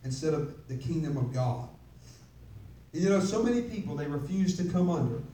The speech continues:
the lordship of Christ in practical areas of life. "I don't, you know, I don't need discipleship. I don't need the church." You heard that before? That's satanic.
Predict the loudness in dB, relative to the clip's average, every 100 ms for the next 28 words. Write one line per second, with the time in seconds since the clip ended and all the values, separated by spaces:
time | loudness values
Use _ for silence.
0 | -10 4 6 8 6 2 0 0 2 0
1 | 0 -4 -2 0 0 2 0 0 0 0
2 | 2 2 2 -2 -8 -12 -6 -2 2 0
3 | 0 -2 0 0 0 0 0 -2 -4 -6
4 | -8 -10 -8 -4 -2 0 -2 -4 0 2
5 | 2 0 -2 0 2 2 6 8 8 6
6 | -2 -4 -2 0 0 0 2 0 0